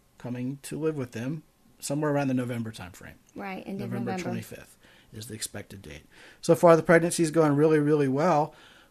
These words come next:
Speaker 1: We started dating on the eleventh of February,
Speaker 2: Oh, that's right.
Speaker 1: two thousand six.
Speaker 2: Our first correspondence was in January.
Speaker 1: Yes, and we started dating. Our first date was on eleventh February two thousand six. We went to, uh,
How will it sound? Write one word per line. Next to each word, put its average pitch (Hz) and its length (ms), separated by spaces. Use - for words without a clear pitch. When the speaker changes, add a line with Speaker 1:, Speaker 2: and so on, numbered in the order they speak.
Speaker 1:
We 214 540
started 185 580
dating 185 460
on 147 720
the 143 380
eleventh 135 920
of 131 460
February, 143 680
Speaker 2:
Oh, - 20
that's 131 160
right. 135 60
Speaker 1:
two 226 60
thousand 123 340
six. 226 320
Speaker 2:
Our 202 60
first 226 320
correspondence 180 680
was 165 140
in 175 140
January. 180 600
Speaker 1:
Yes, 131 280
and 113 80
we 113 60
started 135 260
dating. 135 200
Our 117 60
first 214 300
date 185 180
was 147 160
on 139 100
eleventh 160 460
February 160 400
two 156 140
thousand 147 260
six. - 340
We 135 80
went 139 240
to, 135 300
uh, 113 160